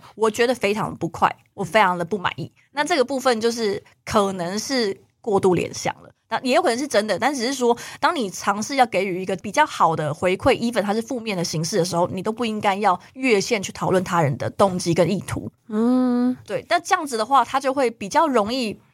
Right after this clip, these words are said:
Speaker 1: 当然他还是有可能因为你说“我觉得很不开心”而有防备心，但是这个会比你直接跟他讲说，“我觉得你讲这一句话，就是表示你是一个怎样怎样的人，你那个时候一定都在想什么什么什么。”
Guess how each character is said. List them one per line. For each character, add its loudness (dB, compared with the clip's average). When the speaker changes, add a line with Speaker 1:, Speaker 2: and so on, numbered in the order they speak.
Speaker 1:
当 4
然 6
他 -2
还 0
是 -4
有 2
可 -4
能 -2
因 -4
为 4
你 -2
说 -2
“我 0
觉 -2
得 4
很 -2
不 -12
开 0
心” -2
而 2
有 6
防 -2
备 -2
心， -8
但 0
是 -4
这 -2
个 4
会 2
比 -4
你 -4
直 -6
接 2
跟 0
他 2
讲 -4
说 -2
，“我 4
觉 0
得 0
你 -4
讲 -4
这 2
一 0
句 -4
话， 2
就 0
是 -4
表 -2
示 -8
你 -4
是 -6
一 -2
个 2
怎 -6
样 2
怎 -2
样 0
的 -4
人， -6
你 0
那 0
个 0
时 -2
候 2
一 -6
定 -6
都 -2
在 2
想 -8
什 -4
么 -4
什 -4
么 -14
什 -12
么。” -18